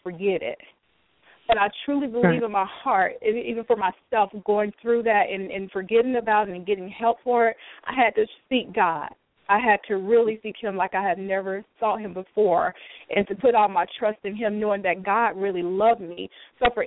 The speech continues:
Speaker 1: any situation in your life, I say that you really got to seek God first, and also just surround yourself with people that can truly pray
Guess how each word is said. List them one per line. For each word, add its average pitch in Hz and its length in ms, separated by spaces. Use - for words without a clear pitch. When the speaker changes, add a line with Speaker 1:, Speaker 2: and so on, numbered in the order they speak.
Speaker 1:
any 277 320
situation 214 560
in 202 120
your 180 160
life, 202 340
I 214 120
say 220 200
that 214 180
you 226 60
really 208 300
got 190 260
to - 80
seek 214 220
God 190 380
first, 190 340
and 196 160
also 214 500
just 208 240
surround 214 420
yourself 196 400
with 190 140
people 226 300
that 175 200
can 180 160
truly 220 300
pray 220 200